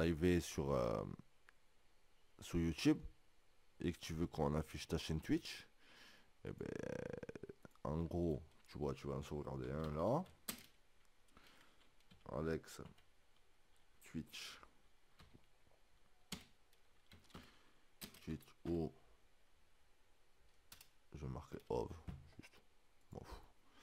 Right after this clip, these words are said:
Ov, voilà. Et par exemple, tu veux un autre, eh ben, tu le sauvegardes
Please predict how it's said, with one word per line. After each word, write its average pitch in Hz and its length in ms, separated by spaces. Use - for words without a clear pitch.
Ov, 95 280
voilà. 120 440
Et - 60
par 87 180
exemple, 92 240
tu - 140
veux 76 180
un 76 140
autre, 123 300
eh 120 40
ben, 85 140
tu - 160
le 76 80
sauvegardes 85 600